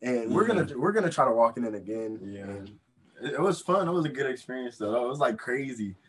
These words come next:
Speaker 2: Like, it was, like, crazy how, like, how many people, like, actually popped out to it. So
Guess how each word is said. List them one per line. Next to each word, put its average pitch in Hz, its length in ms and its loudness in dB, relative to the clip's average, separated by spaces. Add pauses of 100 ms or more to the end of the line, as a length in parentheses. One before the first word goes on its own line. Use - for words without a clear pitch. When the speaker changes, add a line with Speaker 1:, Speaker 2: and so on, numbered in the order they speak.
(120)
Speaker 2:
Like, 120 160 2
it 127 80 4
was, 131 180 2
like, 127 180 2
crazy 143 300 -4
how, 139 120 -2
like, 107 140 0
how 113 180 -4
many 120 160 -4
people, 113 320 -6
like, 101 200 -2
actually 98 360 -8
popped 95 360 -6
out 101 220 -2
to 92 140 -12
it. 87 140 -12
So 95 240 -10